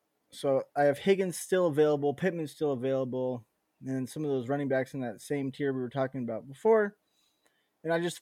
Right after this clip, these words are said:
feel like at this point, I do need another running back, but I kind of can't pass up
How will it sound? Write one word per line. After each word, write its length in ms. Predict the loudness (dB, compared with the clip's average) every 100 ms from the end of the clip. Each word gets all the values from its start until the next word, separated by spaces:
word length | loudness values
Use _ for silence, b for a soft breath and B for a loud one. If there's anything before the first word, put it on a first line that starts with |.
| 0
feel 140 | 4
like 140 | 4
at 100 | 4
this 160 | 0 -4
point, 360 | -2 -2 -2 -4 _ _ _ _ -4
I 80 | 0
do 160 | 2
need 160 | 0 0
another 280 | 2 4 4
running 280 | 2 2
back, 300 | 4 4 4 0 _ _ _ _ _ _
but 340 | -6 0 2 0 _ _ -10
I 40 | -8
kind 200 | -2 -2
of 160 | -2 -6 _ _ _ _ _ _ _ _ _ -6
can't 300 | -4 -4 2
pass 340 | 4 4 6
up 200 | 2 2